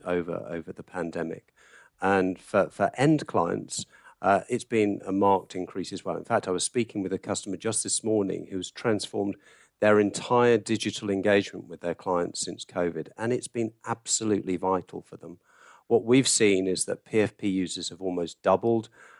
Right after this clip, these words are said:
uh, between January, uh, twenty twenty and January twenty twenty-one. Uh, and things like electronic signatures with our, uh, with our DocuSign integration has leapt by over sixteen hundred percent over that time.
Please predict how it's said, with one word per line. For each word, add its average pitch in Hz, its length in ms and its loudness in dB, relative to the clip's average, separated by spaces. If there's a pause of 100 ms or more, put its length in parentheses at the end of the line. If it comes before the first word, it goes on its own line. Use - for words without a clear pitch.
(140)
uh, 90 120 2
between 90 640 -4
January, 92 800 2
uh, 87 300 -2
twenty 95 280 -8
twenty 87 380 -8
and 85 160 -8 (160)
January 87 340 -2
twenty - 380 -8
twenty-one. 104 720 -4 (580)
Uh, 92 380 4 (420)
and 101 280 0
things 156 260 4
like 110 200 2
electronic 101 580 0
signatures 92 720 -6
with 90 180 -8
our, 90 380 0
uh, 90 60 -6
with 90 180 -6
our 87 120 2
DocuSign 92 640 -2
integration 87 640 -6
has 90 160 -8
leapt 104 360 -2
by 98 220 2
over 98 220 0
sixteen - 600 -2
hundred 107 520 -2
percent 95 560 -4
over 82 260 -6
that 80 260 -10
time. - 360 -16